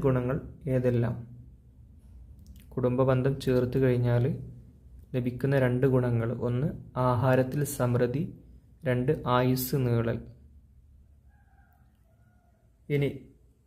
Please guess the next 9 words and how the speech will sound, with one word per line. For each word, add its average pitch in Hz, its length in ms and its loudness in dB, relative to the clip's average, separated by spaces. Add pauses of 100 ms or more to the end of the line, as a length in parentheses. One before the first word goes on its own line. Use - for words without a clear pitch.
(1200)
ഏഴ്, 147 420 6 (1000)
നബി 131 140 2 (100)
സല്ലല്ലാഹു 165 580 8
അലൈഹി 135 300 2
വസല്ലമയുടെ 131 680 -2 (140)
ഖബറിൻ്റെയും 127 760 4 (580)
മിമ്പറിൻ്റെയും 135 840 6
ഇടയിലുള്ള 120 440 0 (680)
സ്ഥലത്തിൻ്റെ 135 680 0